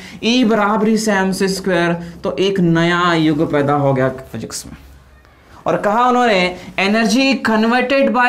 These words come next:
mass, मतलब एनर्जी को आप द्रव्यमान में convert कर सकते हो, द्रव्यमान को एनर्जी में convert कर सकते हो। जब उन्होंने कहा energy converted by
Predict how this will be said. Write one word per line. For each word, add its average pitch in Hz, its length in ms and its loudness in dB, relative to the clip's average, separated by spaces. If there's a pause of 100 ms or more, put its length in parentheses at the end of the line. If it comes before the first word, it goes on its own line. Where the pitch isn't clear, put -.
mass, 240 400 2 (460)
मतलब 202 460 0
एनर्जी 180 340 2
को 226 140 0
आप 196 340 0
द्रव्यमान 185 440 2
में 233 140 0
convert 208 380 0
कर 190 120 2
सकते 175 260 -2
हो, 175 320 2 (320)
द्रव्यमान 208 580 2
को 262 100 2
एनर्जी 247 320 2
में 247 140 2
convert 233 340 2
कर 220 120 2
सकते 190 280 0
हो। 196 220 2
जब 185 140 2
उन्होंने 202 220 0
कहा 185 600 0
energy 202 380 2
converted 220 500 0
by 208 100 2